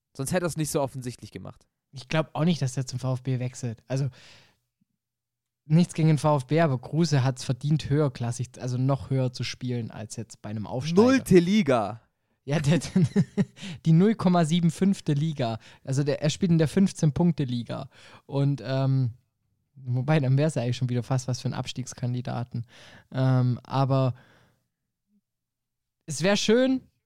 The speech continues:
Speaker 2: es wär cool, so einen Routinier zu haben, der halt auch weiß, wo das Tor steht, so einen, so einen klassischen Neuner.
Speaker 1: Ja.
Speaker 2: Aber der V F B wird sich den nicht leisten können. Fertig.
Speaker 1: Ja, glaub ich auch. Sehe ich genauso.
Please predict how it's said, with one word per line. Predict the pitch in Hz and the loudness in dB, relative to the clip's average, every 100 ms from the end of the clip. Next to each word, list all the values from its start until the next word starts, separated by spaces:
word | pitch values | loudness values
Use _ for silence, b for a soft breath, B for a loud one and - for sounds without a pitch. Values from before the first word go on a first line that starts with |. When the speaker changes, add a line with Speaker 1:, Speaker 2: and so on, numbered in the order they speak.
| _ _ _ _ _ _ | _ _ _ _ _ _
Speaker 2:
es | - | -6
wär | 170 165 - | -2 -2 2
cool, | 240 233 240 240 _ | 4 4 2 -2 _
so | - | 0
einen | 170 | 2
Routinier | 170 180 - 175 175 175 | 4 2 4 4 4 2
zu | - 156 | 2 2
haben, | 180 175 | 4 2
der | 156 | 2
halt | 143 | 2
auch | 139 | 2
weiß, | 151 156 139 | 2 0 0
wo | |
das | 135 | -2
Tor | - 170 | 0 0
steht, | 156 165 160 | 0 -2 -4
so | - 147 | -4 -2
einen, | 139 135 127 | 0 0 -2
so | 135 | -2
einen | |
klassischen | 135 156 147 131 139 | 0 0 0 0 0
Neuner. | 143 151 147 143 _ _ _ _ _ _ _ _ _ _ _ _ _ _ _ | 2 2 0 -2 _ _ _ _ _ _ _ _ _ _ _ _ _ _ _
Speaker 1:
Ja. | 139 | -2
Speaker 2:
Aber | 143 | -2
der | 135 131 | -2 -2
V | 147 | 0
F | 135 | 0
B | 143 139 | 0 -2
wird | 127 131 | -2 -4
sich | 131 - | -4 -4
den | 135 | -2
nicht | 127 113 | 0 -2
leisten | 113 131 - 127 | -4 -4 -2 -4
können. | 120 110 110 | -4 -6 -8
Fertig. | - 113 120 107 _ _ _ _ _ _ - | -10 -10 -10 -14 _ _ _ _ _ _ -6
Speaker 1:
Ja, | 120 123 | -2 0
glaub | 110 98 | 0 -4
ich | 98 | -6
auch. | 95 - - | -10 -10 -8
Sehe | 135 | -4
ich | 127 | -2
genauso. | 131 131 131 123 | 0 0 0 -4